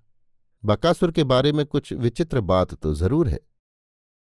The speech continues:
उसके मुकाबले का कोई आदमी ही अब तक मैंने नहीं देखा। बेशक, वो चिल्लाता बहुत जोर से है और उसकी जोड़ का घुड़सवार भी मिलना मुश्किल है,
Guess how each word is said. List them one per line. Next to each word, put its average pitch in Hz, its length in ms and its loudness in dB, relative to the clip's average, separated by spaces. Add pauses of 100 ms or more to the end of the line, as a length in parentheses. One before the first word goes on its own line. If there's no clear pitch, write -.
उसके 143 260 0
मुकाबले 151 500 4
का 165 120 0
कोई 147 220 2
आदमी 101 400 2
ही 165 140 2
अब 147 180 2
तक 135 140 -2
मैंने 107 220 2
नहीं 98 200 0
देखा। 82 300 -6 (800)
बेशक, 82 360 -2 (600)
वो 139 60 2
चिल्लाता 139 480 2
बहुत 156 260 2
जोर 139 260 2
से 180 160 2
है 170 140 4
और 139 160 4
उसकी 139 300 -6
जोड़ 135 280 2
का 113 180 0
घुड़सवार 110 640 0
भी 123 160 0
मिलना 139 260 0
मुश्किल 85 400 -4
है, 53 80 -8